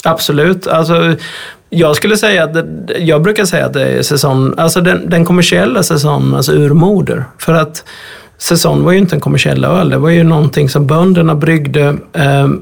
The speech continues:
och som de lyckades då, eh, hålla fräsch från,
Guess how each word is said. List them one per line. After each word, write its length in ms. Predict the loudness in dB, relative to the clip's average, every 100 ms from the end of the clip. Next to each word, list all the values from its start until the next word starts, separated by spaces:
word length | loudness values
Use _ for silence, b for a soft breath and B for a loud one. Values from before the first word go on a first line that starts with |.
| -8
och 340 | -2 -2 -2 -8
som 340 | -4 0 0
de 260 | 2 2 2
lyckades 680 | 0 -2 -2 0 0 -2
då, 420 | 0 0 2 0 0 -2
eh, 100 | -4 -2
hålla 280 | 0 0 0
fräsch 760 | -2 -2 0 -2 -2 -4 -8 B B B
från, 540 | -6 0 2 2 0